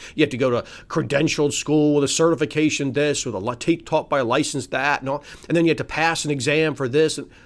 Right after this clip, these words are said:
it's everything. Every part of your job is regulated. Do you understand that? You see, people can't grasp this. But this ridiculous pandemic has been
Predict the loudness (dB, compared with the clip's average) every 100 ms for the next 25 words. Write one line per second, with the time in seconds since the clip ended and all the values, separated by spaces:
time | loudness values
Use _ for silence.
0 | -20 -4 -2 -2 -2 -2 0 -2 -4 -2
1 | -2 -2 -2 -6 -2 0 0 -2 -2 -2
2 | 0 0 0 0 2 2 0 -2 -4 -4
3 | -4 -6 -8 -10 -12 -14 -2 0 0 -2
4 | -2 -2 -2 -4 -8 -12 -18 -20 _ -20
5 | -20 _ -12 -6 -4 -4 -6 -4 -4 -4
6 | -2 0 0 -2 -2 -2 -2 -6 -8 -8
7 | -10 -8 -8 -8 -10 -16 -20 -20 -20 -14
8 | 4 4 4 -6 2 2 2 -2 2 4
9 | 6 2 4 0 -2 -4 -2 -2 -2 -2
10 | -4 -4 -4 -4 -2 -2 -2